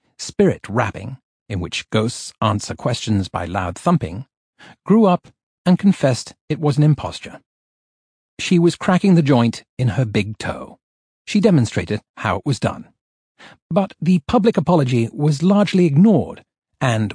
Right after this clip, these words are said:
when acknowledged, denounced. Spirit Rapping was too reassuring to be abandoned merely on the say-so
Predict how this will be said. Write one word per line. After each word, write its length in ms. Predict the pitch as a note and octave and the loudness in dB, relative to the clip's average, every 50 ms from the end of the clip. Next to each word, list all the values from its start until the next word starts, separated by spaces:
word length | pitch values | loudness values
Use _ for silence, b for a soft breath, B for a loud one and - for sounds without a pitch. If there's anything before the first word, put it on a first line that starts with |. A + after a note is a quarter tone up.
| - _ | -10 _
when 200 | - A#2+ B2+ G#2+ | -2 0 0 0
acknowledged, 640 | G2 - C3+ E3 G#3 G#3+ D#3 G#2+ B2 C#3 - - - _ _ _ _ _ | 0 2 2 2 4 4 2 0 -2 -6 -10 -12 -14 _ _ _ _ _
denounced. 520 | - G3+ G3 C3+ - - - - - - - _ _ _ _ _ _ _ _ _ _ _ _ _ _ - | 2 2 2 2 0 -4 -12 -18 -18 -18 -20 _ _ _ _ _ _ _ _ _ _ _ _ _ _ -14
Spirit 420 | - - - - G3+ G3 G3+ - | -14 -4 0 2 4 4 2 2
Rapping 540 | - F3 F3 E3 - F3+ F3 E3+ E3+ E3 - - _ _ _ _ _ - | 2 2 2 2 2 4 4 4 2 0 -2 -8 _ _ _ _ _ -2
was 220 | F3+ E3+ - - - | -2 -2 -2 -4 -8
too 300 | - - A#3 A3+ A3+ G#3+ | 0 4 4 6 6 6
reassuring 720 | G3+ G#3 G#3+ E3+ - - - D#3+ C3 A#2+ A2+ A2+ A2+ A2 | 6 6 4 4 2 2 2 4 4 4 4 2 2 0
to 80 | - | 0
be 100 | A2 C3+ | 0 2
abandoned 580 | C3+ A#2+ A2 C#3+ C3 B2 A2+ G#2+ A2 A2+ A2 G2+ | 2 2 2 2 2 2 2 2 2 2 2 4
merely 440 | A#2+ F3 F3 E3 D3+ D#3+ D#3+ D#3+ D#3+ - | 4 4 4 4 4 2 2 0 0 0
on 120 | C#3 C3 | 2 2
the 80 | A#2 A2+ | 2 2
say-so 560 | - - C3+ B2 G#2 - C3 A#2 A2 A2 | 0 0 0 0 0 0 0 0 0 0